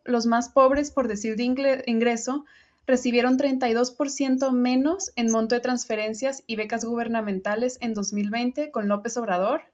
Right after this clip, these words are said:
que en dos mil dieciocho con Peña Nieto. Y, pues, claro, es importante que esclarecer estos, estos números. El monto total de los programas sociales aumentó un cuarenta y cinco por ciento,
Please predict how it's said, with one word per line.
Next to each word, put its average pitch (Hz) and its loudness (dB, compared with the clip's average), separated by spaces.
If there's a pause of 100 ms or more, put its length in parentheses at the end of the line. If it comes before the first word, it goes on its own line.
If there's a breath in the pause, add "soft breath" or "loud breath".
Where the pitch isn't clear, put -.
(120)
que - -4
en 220 0
dos 202 -4
mil 202 0
dieciocho 208 -6
con 101 -6
Peña 190 -6
Nieto. 101 -10 (180)
Y, 285 2
pues, 320 -2
claro, 202 6
es 196 -2
importante 220 0
que 202 0
esclarecer 208 2
estos, 233 -4
estos 226 0
números. 277 2 (320 soft breath)
El 254 4
monto 285 4
total 247 2
de 240 2
los 240 0
programas 208 0
sociales 226 -2
aumentó 226 0
un 226 2
cuarenta 240 0
y 190 -4
cinco 202 -4
por 233 -4
ciento, 226 -4